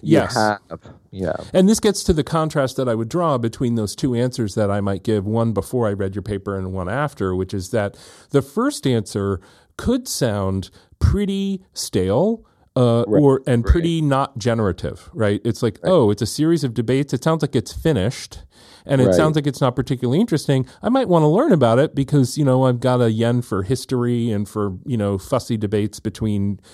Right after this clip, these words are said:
Speaker 2: you know, people who are either English or Anglophilic. So I think I'll go,
Speaker 1: <laughs> Right.
Speaker 2: you know, I think I'll go obsess on that for a while. That'll feel good,"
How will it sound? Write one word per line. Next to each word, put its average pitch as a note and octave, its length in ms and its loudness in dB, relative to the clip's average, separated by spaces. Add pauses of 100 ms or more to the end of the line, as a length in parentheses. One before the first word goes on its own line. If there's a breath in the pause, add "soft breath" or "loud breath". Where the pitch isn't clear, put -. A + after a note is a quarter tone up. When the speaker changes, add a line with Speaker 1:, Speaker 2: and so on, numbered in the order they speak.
(160 soft breath)
Speaker 2:
you A#2+ 120 -2
know, G2+ 180 0
people A#2 360 -2
who A2+ 140 2
are G#2+ 160 0
either G#2+ 260 0
English A2 380 0
or G#2 60 -2
Anglophilic. G2+ 800 0
So A2 260 0
I G#2+ 40 4
think D3 220 2
I'll C3+ 120 6
go, A2 220 4 (120)
Speaker 1:
<laughs> - 80 -6
Right. A2 200 4
Speaker 2:
you C#3+ 120 2
know, B2 160 4
I A#2 60 4
think C3 120 0
I'll C3 100 2
go A#2+ 160 4
obsess B2+ 360 0
on A#2+ 120 2
that G#2 180 -2
for A#2+ 100 2
a G#2 60 4
while. G#2 240 2
That'll G#2+ 240 2
feel A2+ 220 0
good," F2 200 -6